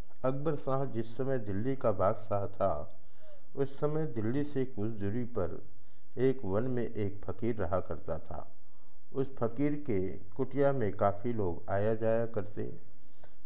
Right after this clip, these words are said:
पर फ़कीर के पास उनका आदर सत्कार करने के लिए कुछ नहीं था। एक बार फ़कीर को अतिथि अभ्यागतों का आदर सत्कार करने की बड़ी इच्छा हुई और उसने सोचा, "यह काम रुपये पैसे के बिना नहीं हो सकता,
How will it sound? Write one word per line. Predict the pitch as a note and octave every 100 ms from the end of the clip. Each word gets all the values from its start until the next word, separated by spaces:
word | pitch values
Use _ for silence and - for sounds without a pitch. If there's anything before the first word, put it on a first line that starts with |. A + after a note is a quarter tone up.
| -
पर | C3
फ़कीर | C3 B2 A2+ D#3 D3+
के | C#3
पास | - G#2+ A2 A2 - A2
उनका | A2+ G#2+
आदर | G2+ G2+ G2 G#2
सत्कार | B2 - G2+ - F#2+ F2+
करने | - G2+ A#2+ B2
के | -
लिए | F2 E2+
कुछ | D#2+ A2 -
नहीं | B2 B2+ A#2
था। | - - - - - - - - - - -
एक | - C3+ C3+
बार | B2 G#2 G#2
फ़कीर | G2+ G2+ B2+
को | B2+ A#2+
अतिथि | - G#2 G2+ A#2 A#2 -
अभ्यागतों | G2+ F#2 G2 G#2+ A2 G2 G#2+ A2+
का | G#2+
आदर | F2+ G2 F#2 G#2
सत्कार | - F#2 - G2 G2 F#2
करने | F#2 G2 A2
की | G#2
बड़ी | E2+ E2+ F2+ G2+
इच्छा | G2+ - A2
हुई | A#2+ A#2 A#2+ - - - - - - - -
और | C#3+
उसने | D3+ D3 A2+
सोचा, | F#2+ F#2+ F#2 A#2 C3+ - - - - - C#3
"यह | D3+
काम | C#3+ C3 B2+ G#2
रुपये | G#2 A#2 C3
पैसे | A2 G2+ - A#2
के | G#2
बिना | F2+ F2+ E2+
नहीं | E2 F2+ C3
हो | C3 B2+
सकता, | B2 A2 - A#2+